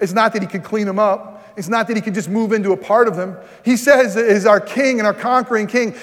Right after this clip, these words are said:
he's come to give us a brand new heart, a heart that beats for him, a heart that would want to live for his reign and rule, a heart that loves him, a heart that he intended.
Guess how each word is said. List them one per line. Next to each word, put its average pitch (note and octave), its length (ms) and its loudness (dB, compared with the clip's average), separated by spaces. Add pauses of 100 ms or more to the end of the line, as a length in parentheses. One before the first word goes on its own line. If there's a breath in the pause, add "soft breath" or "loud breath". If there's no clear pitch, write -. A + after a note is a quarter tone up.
he's D4+ 180 4
come C#4+ 200 -2
to C4+ 60 0
give D4+ 140 0
us C4+ 100 0
a C4 40 0
brand D#4 460 0
new F#4+ 180 8
heart, F3+ 400 0 (180 loud breath)
a A#3+ 60 2
heart F4 300 2
that B3+ 200 -6
beats E4 300 0
for C4+ 180 -2
him, G#3 380 -2 (240 loud breath)
a C4 80 0
heart D#4 300 2
that E4 100 -2
would C#4 160 -2
want C#4 180 2
to A#3+ 40 2
live C4 480 0
for A#3 120 -2
his G3+ 280 -2
reign A#3+ 400 -2
and G3+ 240 -6
rule, A3 520 -6 (320 loud breath)
a - 40 -20
heart A3 340 -10
that G#3 140 -10
loves F#3 400 -12
him, B2+ 280 -16 (560)
a - 40 -20
heart F3 340 -6
that D3+ 140 -16
he E3 160 -10
intended. D3 500 -14